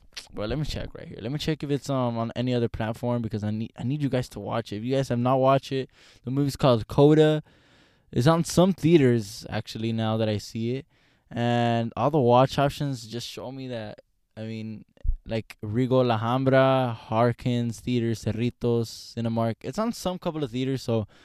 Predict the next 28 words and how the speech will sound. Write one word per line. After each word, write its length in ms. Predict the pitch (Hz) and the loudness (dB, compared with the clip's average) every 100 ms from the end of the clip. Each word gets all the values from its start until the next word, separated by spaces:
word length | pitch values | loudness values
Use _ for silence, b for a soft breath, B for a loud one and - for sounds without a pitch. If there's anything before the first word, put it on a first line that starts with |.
| b - | b -6
maybe 220 | 127 135 | -2 0
it 100 | 120 - | 0 -4
comes 320 | - 120 117 | -6 -2 0
up 120 | 120 | 0
in 100 | 117 | 0
one 120 | 113 117 | -4 -2
of 60 | |
yours. 320 | 117 123 123 - b b b b b | -2 -2 -6 -14 b b b b b
But 120 | 131 135 | -2 0
in 100 | 139 | 2
Apple 260 | 143 143 | 2 0
T 180 | - 147 | -4 -2
V, 420 | 135 143 147 147 - | 0 0 -2 -4 -10
uh, 180 | - 117 | -2 2
it's 120 | 117 | 2
exclusively 540 | 113 - 127 117 120 120 | -2 -4 -4 -2 -2 0
there 240 | 113 117 | 2 0
también. 680 | - 104 104 113 123 127 127 _ _ _ - | 0 -4 0 0 0 -2 -6 _ _ _ -10
And 100 | 113 | -10
it's 140 | 117 | -6
a 40 | |
really 180 | 123 135 | -2 0
good 140 | 123 123 | 0 0
movie. 320 | 123 123 127 | 0 2 2
Has 160 | 127 | 0
Eugenio 380 | 113 101 127 123 | -2 -4 0 2
Derbez, 380 | 110 117 120 113 | 2 2 2 0
who, 240 | 113 104 | -4 -4